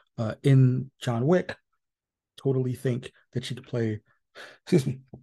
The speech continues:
a badass, uh, as Elektra. Um, only thing is that she does quite, doesn't quite have the, the full hair that is often associated with Elektra.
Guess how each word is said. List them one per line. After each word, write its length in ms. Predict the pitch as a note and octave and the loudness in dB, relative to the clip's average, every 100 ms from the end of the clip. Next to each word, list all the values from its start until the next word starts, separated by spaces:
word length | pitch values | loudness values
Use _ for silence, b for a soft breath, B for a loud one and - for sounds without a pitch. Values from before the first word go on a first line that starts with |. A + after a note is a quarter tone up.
| - _ - | -20 _ -8
a 80 | |
badass, 600 | A#2 B2 B2 A#2 G#2+ - - _ A#2 | 0 2 4 2 -2 -8 -14 _ -8
uh, 180 | A2+ - | -6 -2
as 160 | A#2+ | -2
Elektra. 580 | A2 D3 C#3 - C3+ C3 C3 _ _ _ | 2 2 2 2 2 2 -2 _ _ _
Um, 440 | B2 A#2 A2 G#2+ G#2+ _ _ _ _ | -4 -2 -2 -4 -6 _ _ _ _
only 200 | C3 B2+ | 2 2
thing 420 | A#2 C3 B2 B2+ - _ _ _ _ | 2 2 2 -2 -10 _ _ _ _
is 120 | A#2 G#2+ | -10 -8
that 100 | G#2 | -6
she 140 | B2 | -4
does 140 | A#2 | -6
quite, 280 | - A#2 D#3+ | -6 -2 2
doesn't 220 | D#3+ E3 | 4 4
quite 220 | D3+ D#3 C#3 | 2 0 0
have 220 | C3 A#2+ | -2 -2
the, 280 | A#2+ A2 G#2+ B B B A#2+ | -4 -4 -10 B B B -6
the 200 | G#2+ G#2+ | -4 -4
full 380 | - G3+ F#3 | 0 4 4
hair 480 | C#3 C#3 G#2 - - - _ | 4 0 -2 -6 -14 -20 _
that 160 | A2 - _ b b - | -14 -14 _ b b -10
is 160 | A2 | -8
often 300 | G2+ F#2+ - | -8 -10 -14
associated 600 | F#2 - G2+ G#2+ F#2+ - | -10 -8 -8 -8 -10 -12
with 120 | - | -16
Elektra. 440 | - - - - | -14 -14 -14 -18